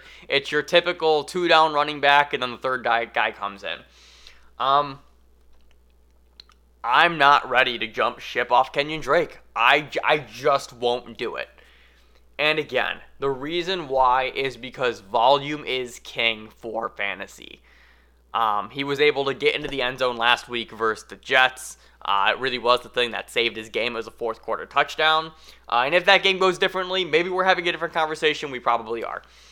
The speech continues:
Uh, but again, eighteen carries last week. And I don't know how you go away from that. It's ju-, it's, it really, it's, look, if you want to move off Kenyon Drake, sure.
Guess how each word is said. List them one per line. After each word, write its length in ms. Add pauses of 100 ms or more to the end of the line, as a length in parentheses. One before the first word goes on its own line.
(360)
Uh, 200
but 100
again, 300 (200)
eighteen 460
carries 380
last 340
week. 320 (1500)
And 100
I 260
don't 240
know 220
how 400
you 220
go 280
away 300
from 400
that. 260 (1120)
It's 260
ju-, 260
it's, 300
it 240
really, 640
it's, 520 (600)
look, 380 (400)
if 180
you 140
want 260
to 60
move 180
off 220
Kenyon 300
Drake, 360 (1080)
sure. 300